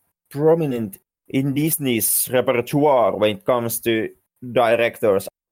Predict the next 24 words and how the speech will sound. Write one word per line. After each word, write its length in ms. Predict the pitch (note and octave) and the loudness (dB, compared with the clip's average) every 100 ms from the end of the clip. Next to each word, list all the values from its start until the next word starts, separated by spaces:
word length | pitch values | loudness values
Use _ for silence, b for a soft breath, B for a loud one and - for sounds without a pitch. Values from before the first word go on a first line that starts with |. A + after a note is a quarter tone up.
| _ | _
They 400 | A#3+ A3 B3 A#3 | 0 0 0 -2
have 400 | B3 A#3+ A#3+ A#3+ | 0 4 4 4
a 540 | G3+ F3+ E3+ F3 F#3 - _ _ - | 0 -12 -8 -2 -2 -2 _ _ -6
interesting 1000 | G#3+ C#4+ G3 C#3+ B2 - C3 A#2 G2 - _ _ C3 | -2 -2 -2 -2 -2 -2 -2 -2 -6 -16 _ _ -2
resume 560 | D#3 E3+ D3 C3 A#2+ | 0 0 0 2 2
in 320 | A#2+ E3 E3 | 0 -2 -2
sense 320 | D3 F3+ F#3+ - | 0 0 0 2
that, 240 | C#3+ C3 | 0 2
for 180 | D3+ C#3+ | 0 0
example, 760 | - D#3 D3+ C#3+ C3+ C3 B2 B B _ | 0 -2 0 0 2 2 0 B B _
Gabriel 520 | - C4 B3 A#3 G#3 F3+ | 2 2 4 4 6 4
is 220 | F#3 F3+ | 2 2
a 80 | E3+ | 2
guy 420 | F3+ F#3 F3 E3+ | 2 4 2 0
who 440 | E3 D#3 D3+ C#3+ _ _ _ | -2 -2 -4 -8 _ _ _
has 520 | - D3 G#3+ C4 - | -18 -6 0 0 0
made 400 | F3+ D#3 C3 B2 | 0 0 0 -4
some 380 | - - F3 E3 | -4 -2 2 2
of 160 | D3+ - | 0 -2
the 320 | C3+ A#2+ A#2 - _ _ - | -2 0 0 -6 _ _ -16
more 640 | C3 D#3 E3 E3 D3+ - - | -4 2 4 4 2 -2 -4
impressive 880 | D#3+ D#3 - C3 D#3 D#3+ D3+ B2 G2 | -4 -6 -8 -2 -2 -2 -4 -6 -6
Disney 300 | G#2+ - D3 | -8 -6 -4
features. 760 | F3+ F3+ F#3 G3 - - - | -2 -2 -4 -4 -6 -8 -16